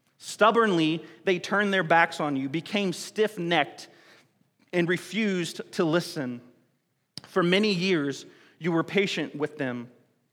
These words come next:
By your spirit, you warned them through your prophets. Yet they paid no attention. So you gave them into the hands of the neighboring peoples.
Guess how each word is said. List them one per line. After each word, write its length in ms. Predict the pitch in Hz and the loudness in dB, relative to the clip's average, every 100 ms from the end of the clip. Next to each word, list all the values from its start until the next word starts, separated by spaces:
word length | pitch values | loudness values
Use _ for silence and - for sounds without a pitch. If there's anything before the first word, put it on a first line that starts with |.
| _ _ - - | _ _ -20 -6
By 160 | 190 | 0
your 140 | 170 165 | 2 0
spirit, 480 | - - 196 208 170 | -4 -4 0 0 0
you 160 | 170 | -4
warned 340 | 156 175 185 160 | -2 0 2 2
them 160 | 151 | 0
through 240 | 147 - 170 | -4 -6 -6
your 160 | 151 | -6
prophets. 640 | 156 175 151 - 131 - - _ _ - _ _ | -2 2 2 0 -8 -10 -20 _ _ -20 _ _
Yet 340 | 151 208 220 170 | 2 4 4 2
they 140 | 175 | 0
paid 380 | 170 208 202 196 | 0 0 0 0
no 200 | 185 180 | 0 0
attention. 720 | 165 - 190 - 151 127 127 _ _ _ _ _ _ | 0 -2 -4 -4 -6 -8 -10 _ _ _ _ _ _
So 160 | - 196 | -2 0
you 160 | 180 | 0
gave 360 | 147 180 208 170 | 2 2 2 0
them 280 | 180 170 180 | 0 0 -2
into 220 | 170 - | -6 -4
the 100 | 156 | -4
hands 560 | 160 185 170 165 160 - - - _ | -4 -2 -2 -2 -4 -10 -20 -20 _
of 160 | - 147 | -2 0
the 80 | 160 | 0
neighboring 420 | 156 160 151 151 | 2 2 0 -2
peoples. 720 | 147 202 - 123 120 - - | -4 -6 -6 -8 -10 -14 -20